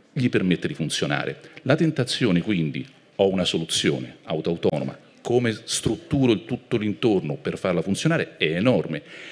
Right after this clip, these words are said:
La conseguenza è che tu finisci poi per costruire una città a misura di auto autonoma e non a misura dei cittadini che devono viverla. Ad esempio, ad esempio corsie preferenziali per l'autobus autonomo, se no non funziona.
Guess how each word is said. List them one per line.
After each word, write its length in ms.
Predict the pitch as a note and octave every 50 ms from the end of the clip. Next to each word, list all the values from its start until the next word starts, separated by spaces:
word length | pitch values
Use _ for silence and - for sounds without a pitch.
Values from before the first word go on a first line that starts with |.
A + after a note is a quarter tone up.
| - - - - - _
La 220 | - A2 B2+ D3
conseguenza 760 | C#3+ D3+ D3 C3+ - - D3 C3+ C3 A#2 F#2+ E2 D#2+ - F#2
è 20 |
che 120 | F2 - F2+
tu 100 | - C#3
finisci 340 | - - G#2 F2+ - - E2
poi 120 | G#2+ G2
per 140 | D#2+ E2 -
costruire 360 | - F#2+ - - - F2+ D2+
una 120 | D#2 D#2+
città 640 | D2+ - - - - - D2+ B1+ C2 C#2 - - _ _
a 120 | G#2+ G2
misura 480 | F#2+ G2+ G#2 G#2 G2 A2 C3 C#3 A#2+ F2
di 100 | D#2 F2
auto 240 | G2 G2 F2 -
autonoma 760 | F2 F2+ F2 - E2 C#2+ C#2 C#2 D2 D#2+ F2 - - - - - - _
e 120 | - D3
non 260 | D3 B2 G2+ G2+ A#2+ G#2+
a 60 | D#2+
misura 460 | E2+ G2 F#2 F2 E2+ F2+ F#2 F2 -
dei 160 | - - D#2 -
cittadini 520 | - F#2 - - - F2 E2 F2 G2 F#2
che 200 | - - E2 -
devono 260 | F2+ D#2+ D#2 D#2 D#2 D2
viverla. 440 | D2 D2 C#2+ D2 D2 D2 D#2+ D#2 - - - - - - -
Ad 180 | - - G2+ G2
esempio, 520 | G#2+ G#2 B2 E3 F#3 F#3 - F#3+ F#3 F3 -
ad 120 | - D3+
esempio 260 | F3+ F3 - - A2+ G#2+
corsie 540 | - - G3 G3+ F3 - - - C#3+ A#2+ G#2
preferenziali 800 | - C3+ C#3 - F#3 F#3 F#3 E3+ - - C#3+ A#2+ A#2 A#2 A#2 G#2+
per 200 | - C#3 C#3 C3
l'autobus 600 | A#2 F#2 E2 E2 E2 - G2+ F2 E2 F2+ - -
autonomo, 580 | G2+ F#2+ F#2+ - - D#2+ D2+ E2 E2+ F2 F#2+ -
se 180 | - - - G#3
no 200 | F3 C#3+ B2+ A#2
non 200 | A2 G#2 G#2 G2
funziona. 640 | - - G#2 G2+ - - A2+ E2+ D#2 D#2+ D#2+ D#2+